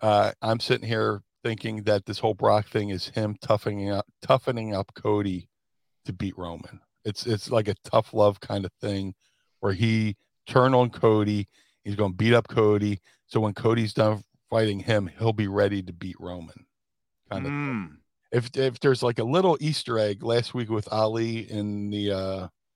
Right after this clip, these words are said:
Speaker 1: thing where he said, "Get a life, kid."
Speaker 2: <laughs> God
Speaker 1: Yeah.
Speaker 2: damn.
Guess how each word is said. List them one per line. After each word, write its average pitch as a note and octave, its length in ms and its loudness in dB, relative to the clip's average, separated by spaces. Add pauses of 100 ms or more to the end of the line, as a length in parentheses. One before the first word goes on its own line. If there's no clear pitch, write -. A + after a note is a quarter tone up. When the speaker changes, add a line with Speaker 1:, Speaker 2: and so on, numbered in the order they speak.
(240)
Speaker 1:
thing B2 180 4
where A2+ 100 4
he A2 80 0
said, G#2+ 280 -6 (200)
"Get A3+ 160 4
a F#3 80 8
life, E3 340 6
kid." C3 440 2 (100)
Speaker 2:
<laughs> - 120 -18
God - 160 -6 (140)
Speaker 1:
Yeah. D3+ 200 -2
Speaker 2:
damn. A#2+ 220 -4